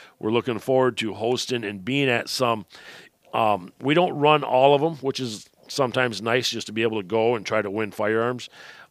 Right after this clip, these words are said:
Um, I know this year I'm bringing Tara to all of 'em because so far last year I brought her to two of 'em and she won two guns. So you can't go wrong if you bring somebody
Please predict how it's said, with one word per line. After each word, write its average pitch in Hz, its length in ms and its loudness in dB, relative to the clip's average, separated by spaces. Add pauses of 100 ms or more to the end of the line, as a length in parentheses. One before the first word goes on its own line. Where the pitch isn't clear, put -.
Um, 92 520 0
I 110 120 0
know 110 340 2
this 101 320 -2
year 131 160 2
I'm 110 80 -2
bringing 107 300 -4
Tara 120 320 4
to 110 80 2
all 113 260 4
of 120 80 0
'em 131 140 -4
because 95 500 -6 (220)
so 117 260 -4
far 113 360 2
last 113 360 2
year 110 120 -2
I - 20 -2
brought 107 260 2
her 101 100 -8
to 85 40 -14
two 143 300 -2
of 131 100 -2
'em 127 80 -6
and 107 120 -8
she 110 100 -6
won 107 240 -4
two 110 160 -8
guns. 90 380 -10 (420)
So 107 460 2
you 98 140 -8 (100)
can't 139 360 0
go 135 160 0
wrong 120 560 2
if 98 180 -10
you 92 100 -10
bring 107 280 -4
somebody 101 580 -2